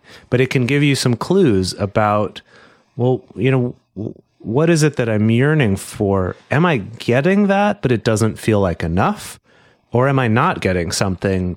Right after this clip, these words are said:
that I could be? Is this something that I could be getting from my partner? Or is this something that it doesn't matter how much they give me, I'm still gonna feel like it's not enough because maybe there's actually something else in my life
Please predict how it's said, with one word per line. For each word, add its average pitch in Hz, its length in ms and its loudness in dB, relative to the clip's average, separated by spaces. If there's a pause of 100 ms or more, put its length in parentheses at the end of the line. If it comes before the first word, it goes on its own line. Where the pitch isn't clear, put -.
that 107 140 -2
I 98 100 2
could 127 320 -4
be? 71 360 -2 (440)
Is 104 220 0
this 110 160 2
something 113 320 0
that 104 120 0
I 92 100 0
could 110 200 -2
be 131 120 2
getting 151 260 2
from 160 180 0
my 160 140 2
partner? 180 560 -2 (300)
Or 127 240 2
is 127 240 2
this 135 200 2
something 123 440 0
that 113 100 4
it 104 100 -2
doesn't 117 280 0
matter 113 240 2
how 110 100 0
much 107 300 -2
they 95 120 0
give 113 300 0
me, 87 340 -2 (600)
I'm 101 180 -2
still 110 240 0
gonna 104 140 2
feel 113 160 0
like 101 160 0
it's 98 120 -2
not 104 200 2
enough 104 360 0
because 101 280 -2
maybe 120 200 4
there's 110 160 2
actually 107 280 0
something 98 400 -4
else 107 260 0
in 95 80 0
my 92 160 0
life 87 500 -4